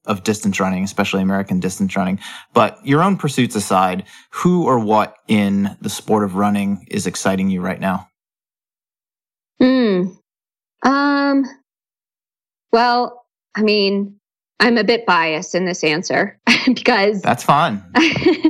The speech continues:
Speaker 2: because
Speaker 1: Subjective opinions are welcome here.
Speaker 2: <laughs> Um, I, I,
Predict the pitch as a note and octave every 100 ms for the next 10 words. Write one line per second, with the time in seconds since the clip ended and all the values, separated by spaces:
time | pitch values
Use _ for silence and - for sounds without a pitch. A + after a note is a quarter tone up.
0 | - - - - D4+ C#4 C4+ - - D3+
1 | D3 D#3 D3+ C#3 B2+ A#2+ C3 C3+ A2 G2
2 | - - C#4+ - F#4 G4 - - - -
3 | C4 B3+ B3+ B3 A#3+ A#3 _ _ _ _
4 | _ _ - A3 B3+ C4+ C4 C4 B3+ A#3
5 | - _ _ _ _ - A#3 A#3+ A#3+ A3+
6 | A#3